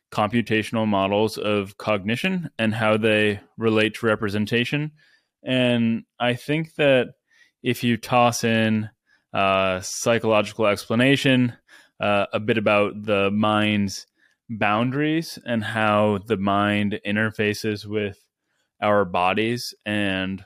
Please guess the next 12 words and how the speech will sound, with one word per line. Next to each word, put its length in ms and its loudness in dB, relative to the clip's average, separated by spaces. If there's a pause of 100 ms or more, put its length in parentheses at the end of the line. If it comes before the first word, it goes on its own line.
(100)
the 140 -4
world, 480 0 (500)
then 460 2
you've 240 -2
got 500 4
a 160 0
pretty 480 2
good 520 0 (100)
summary 560 -6
of 160 -6
the 100 -4
content 600 -6